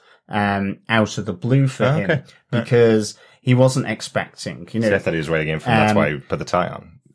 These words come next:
Speaker 2: You know?
Speaker 1: May-, maybe, but I know even with Kurt saying, not, you know, he makes that point of nice tie, and, like, has he been
Speaker 2: Mm-hmm.
Speaker 1: prepped by Alex? You know, these kind of, um,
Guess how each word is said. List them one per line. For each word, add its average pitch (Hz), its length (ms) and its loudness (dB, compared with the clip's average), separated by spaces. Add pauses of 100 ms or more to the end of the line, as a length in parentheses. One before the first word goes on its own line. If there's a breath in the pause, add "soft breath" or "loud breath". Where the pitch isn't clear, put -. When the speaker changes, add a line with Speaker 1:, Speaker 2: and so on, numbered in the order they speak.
(160)
Speaker 2:
You 165 80 0
know? 170 60 2
Speaker 1:
May-, 185 200 4
maybe, 190 640 2
but 135 280 2 (360)
I 151 120 4
know 165 280 6
even 156 500 2
with 127 240 2
Kurt 139 280 2
saying, 107 420 0
not, 117 380 -2
you 135 100 2
know, 120 100 2
he 120 140 0
makes 139 360 4
that - 200 0
point 131 400 2
of 104 460 0 (280)
nice 113 440 -2
tie, 107 640 -2 (280 soft breath)
and, 113 220 0
like, 117 200 2
has 127 220 4
he 127 100 4
been 117 220 2
Speaker 2:
Mm-hmm. - 200 -2
Speaker 1:
prepped - 360 0
by 107 180 2
Alex? - 720 -2
You 127 100 2
know, 101 360 2 (300)
these 120 360 0
kind 117 320 2
of, 104 220 -2 (360 loud breath)
um, 104 540 0